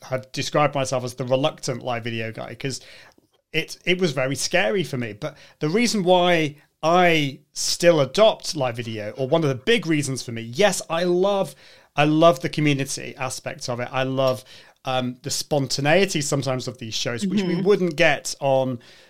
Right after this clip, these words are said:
Speaker 1: like, pre-recorded video. And the fact that what you're seeing now is unedited and raw, and I'm s-, sometimes I stumble over my words and I say silly things,
Speaker 2: <laughs>
Speaker 1: which we'd wanna cut out. And, and actually, there's a lot of value in that.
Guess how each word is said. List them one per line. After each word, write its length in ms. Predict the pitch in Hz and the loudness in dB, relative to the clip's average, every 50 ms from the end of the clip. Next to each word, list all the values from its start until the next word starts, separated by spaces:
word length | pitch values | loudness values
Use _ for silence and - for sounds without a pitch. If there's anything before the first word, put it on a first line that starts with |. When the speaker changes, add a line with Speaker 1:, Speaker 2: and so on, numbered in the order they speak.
| _ _ _ - | _ _ _ -14
Speaker 1:
like, 200 | 131 127 127 127 | -10 -10 -10 -8
pre-recorded 540 | - - 147 139 135 135 135 135 127 123 110 | -4 -2 -2 -2 -2 0 -2 -2 -2 -2 -4
video. 320 | 123 117 120 113 113 110 - | -6 -8 -6 -6 -6 -4 2
And 220 | 175 190 185 170 - - - | 2 4 4 2 0 -6 -6
the 100 | - 165 | -6 -2
fact 260 | 156 - 214 202 - - | 2 4 2 2 4 4
that 180 | 180 170 170 - - - _ _ _ _ _ _ _ _ _ _ _ _ _ - | 4 4 2 2 -6 -16 _ _ _ _ _ _ _ _ _ _ _ _ _ -6
what 260 | 147 139 190 214 170 | 0 4 4 4 4
you're 120 | 185 170 | 2 -2
seeing 340 | - - 180 180 165 151 147 | 0 2 2 2 4 4 4
now 300 | 160 165 151 131 127 135 | 4 4 4 4 2 0
is 200 | - 139 135 - - - | -2 -4 -6 -6 -6 -4
unedited 580 | 175 190 190 185 180 170 180 151 - 139 127 117 | -2 0 2 2 2 0 0 -4 -4 -6 -6 -6
and 240 | 127 123 127 120 123 | -6 -6 -6 -4 -2
raw, 320 | 147 160 156 135 120 110 - | 2 2 4 4 2 0 -2
and 100 | 135 135 | -2 -2
I'm 120 | 143 143 143 | 0 0 -2
s-, 200 | 139 - - - - _ _ | -2 -6 -8 -10 -14 _ _
sometimes 400 | - - - - - 381 381 - | -14 -8 0 6 6 6 8 8
I 120 | 370 381 - | 6 6 6
stumble 400 | - - 339 - 151 151 160 151 | 6 4 4 4 6 4 4 4
over 140 | 147 139 139 | 2 0 -2
my 100 | 139 139 | -4 -4
words 380 | 139 160 190 185 160 143 - 147 | -2 0 0 0 0 0 -2 -6
and 100 | 135 135 | -8 -8
I 60 | 131 - - - - - | -10 -10 -14 -18 -14 -6
say 240 | - - 190 180 | 0 4 4 4
silly 260 | 175 175 180 160 147 143 | 4 4 2 2 2 2
things, 340 | 147 - 233 403 - - 571 571 571 571 | 4 6 6 6 8 8 6 6 6 4
Speaker 2:
<laughs> 160 | - 571 - | 4 2 4
Speaker 1:
which 120 | - - 571 - | 6 6 6 8
we'd 160 | 185 170 - | 8 8 6
wanna 160 | - 180 - - | 6 6 6 4
cut 240 | - - 185 170 | 4 4 6 6
out. 220 | 214 226 156 - - - - - - - | 6 6 4 4 0 -6 -18 -6 0 2
And, 160 | 185 208 - | 2 2 4
and 160 | - 196 220 | 4 4 6
actually, 240 | 262 254 202 - 196 | 6 4 4 2 0
there's 140 | 170 165 160 | 0 2 2
a 40 | 165 | 4
lot 220 | 160 175 180 190 | 6 6 6 4
of 100 | 175 143 | 2 2
value 380 | 135 165 185 196 185 175 156 139 | 2 4 4 4 4 2 2 0
in 120 | 127 123 | 0 -2
that. 120 | 117 110 | -4 -8